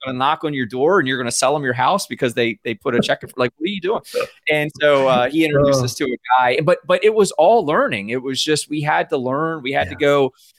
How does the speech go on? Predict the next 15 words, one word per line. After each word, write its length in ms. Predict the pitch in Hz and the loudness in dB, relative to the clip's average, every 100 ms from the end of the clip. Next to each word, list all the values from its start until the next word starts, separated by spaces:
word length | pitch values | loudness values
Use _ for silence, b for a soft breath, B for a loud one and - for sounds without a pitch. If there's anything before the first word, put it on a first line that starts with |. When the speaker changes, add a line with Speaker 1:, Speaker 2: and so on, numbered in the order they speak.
| _ | _
Speaker 1:
you 100 | 151 | -2
know, 280 | 135 131 165 | 0 0 -2
touch 320 | - 151 - | 0 0 0
the 60 | 160 | 0
hot 220 | 156 - | 0 0
stove 500 | - 139 135 160 165 | 0 4 4 4 2
and, 320 | 143 127 123 - | 2 -2 -4 -4
and 400 | 127 120 120 117 123 | -4 -4 -10 -14 -12
Speaker 2:
Yeah. 340 | 117 110 117 117 | -10 -10 -12 -2
Speaker 1:
realize 360 | 147 143 131 151 | 0 2 0 -2
that 160 | 143 | -4
hurts, 360 | 139 156 170 - | 0 0 0 -4
or 320 | 143 131 127 | -4 -2 -2
what 300 | 123 143 - | 0 -2 -2
was, 400 | 135 131 123 - | -4 -2 -2 -6